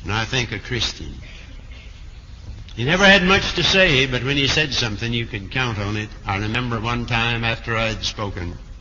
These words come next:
we marched out, and I tried to be as military as I knew how and keep step with the general. We got out there, and he took my hand and said, "Thank you."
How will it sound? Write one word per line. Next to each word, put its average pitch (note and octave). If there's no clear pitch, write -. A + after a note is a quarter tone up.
we A#2+
marched G3
out, G3+
and F3
I E3
tried D#3
to C#3+
be C#3
as A#2
military A#2+
as B2
I A#2
knew B2
how B2+
and B2+
keep B2
step B2+
with G#2+
the -
general. G#2+
We A2
got E3
out G3
there, G3
and G3+
he F3+
took F#3+
my E3
hand D3+
and D#3
said, D3
"Thank F3+
you." D#3